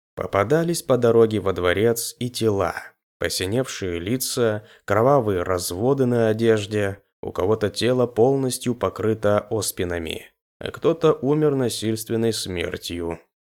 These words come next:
Причём людей больше резали и закалывали. На некоторых улицах встречались следы настоящей бойни – где трупы лежали в несколько рядов.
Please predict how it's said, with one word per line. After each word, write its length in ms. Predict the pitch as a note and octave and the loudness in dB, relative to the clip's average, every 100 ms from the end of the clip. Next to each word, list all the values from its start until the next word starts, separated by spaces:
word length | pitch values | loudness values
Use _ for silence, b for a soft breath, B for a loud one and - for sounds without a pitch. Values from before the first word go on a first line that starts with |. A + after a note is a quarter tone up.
| b b b | b b b
Причём 520 | F2+ F2 - A2+ A2 | -4 -4 2 4 4
людей 640 | G2+ G2+ G2 A2+ B2 B2 A#2+ | 2 -2 -2 2 2 2 -2
больше 540 | - G2+ G2 F#2 A2 G#2+ | -6 -2 -2 -2 -2 0
резали 680 | A#2+ B2 G2+ F2+ F2 - _ _ | 0 0 -2 -8 -10 -14 _ _
и 120 | - D3 | -6 -4
закалывали. 920 | C#3+ C#3+ G#2 F2 E2+ E2+ E2 E2+ - - _ _ _ _ _ b b | -2 -2 -2 -2 -4 -4 -6 -8 -16 -20 _ _ _ _ _ b b
На 140 | F2 | -2
некоторых 560 | G2+ D3 C#3 C3+ B2+ - | 2 2 2 2 2 0
улицах 440 | D3 C#3+ - D3 | 0 0 0 -2
встречались 640 | - A#2 G#2+ - A#2 A#2 - | -2 -2 -2 2 2 2 -2
следы 320 | G2 F#2+ A2 | -4 -2 0
настоящей 720 | A2+ G#2+ - F#2 G#2+ G2+ - G#2 | 0 -2 -2 0 0 -2 -4 -4
бойни – 760 | A2 A2+ F#2+ E2+ F2+ - _ _ _ - | 0 2 2 -2 -10 -14 _ _ _ -8
где 220 | F2+ E2 | -4 -4
трупы 420 | - A#2+ C3 F#2 | -2 0 0 -2
лежали 480 | F2 E2 F#2+ G2+ F#2+ | -2 -2 0 0 0
в 100 | F2+ | -4
несколько 540 | G2 G2 - G2 F#2 | -4 -4 -4 -4 -2
рядов. 560 | F#2 G2+ G#2+ - - | 0 0 -2 -2 -10